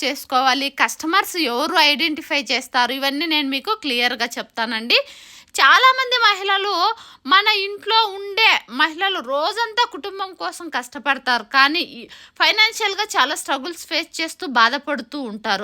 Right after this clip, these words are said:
అదే వంటశాల నుండే మంత్లీ ఆదాయం సంపాదించడానికి ఇది ఒక సూపర్ అవకాశం అని చెప్పొచ్చండి. జొన్న రొట్టెల బిజినెస్తో ఆరోగ్యాన్ని అందిస్తూ ఆదాయం పొందొచ్చు. చాలా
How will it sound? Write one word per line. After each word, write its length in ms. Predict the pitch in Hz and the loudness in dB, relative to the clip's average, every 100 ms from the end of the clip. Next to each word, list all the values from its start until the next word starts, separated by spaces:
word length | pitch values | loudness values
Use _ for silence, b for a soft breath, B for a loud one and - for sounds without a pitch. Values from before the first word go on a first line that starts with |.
| - 220 | 0 0
అదే 220 | 226 359 | 2 2
వంటశాల 560 | 359 302 294 311 277 | 2 0 -6 -2 0
నుండే 340 | 269 262 247 277 | 0 -6 -4 -4
మంత్లీ 500 | 233 247 277 320 370 | -4 -4 -4 -2 4
ఆదాయం 460 | 302 269 269 277 | 6 6 4 0
సంపాదించడానికి 1080 | 269 240 226 240 240 233 247 226 233 247 466 554 B B B | -2 -8 -2 -2 -2 -8 -6 -4 -4 -4 -6 -6 B B B
ఇది 120 | - 427 | -2 2
ఒక 280 | 427 - | 2 0
సూపర్ 720 | 392 - - 392 427 - 440 | -2 -4 -8 -6 -6 0 4
అవకాశం 720 | 370 277 311 370 359 370 359 | 6 6 2 2 2 2 -4
అని 180 | 311 370 427 | -2 -4 -6
చెప్పొచ్చండి. 640 | 302 - 226 220 226 247 392 | -10 -6 -8 -4 -4 -2 -2
జొన్న 340 | 240 226 247 | -2 -2 -2
రొట్టెల 340 | 254 254 254 247 | -2 -2 -4 -4
బిజినెస్తో 560 | 214 220 233 240 - - | -6 -6 -8 -4 -4 2
ఆరోగ్యాన్ని 720 | 190 214 233 262 269 277 285 | 4 4 2 2 2 2 2
అందిస్తూ 500 | 269 269 320 - - | 0 -2 -4 -4 4
ఆదాయం 560 | 427 370 359 370 381 349 | 8 8 6 2 0 0
పొందొచ్చు. 640 | 294 277 277 - 277 220 B B B B - | 0 0 -2 -4 -6 -6 B B B B 4
చాలా 320 | 247 262 349 | 6 8 6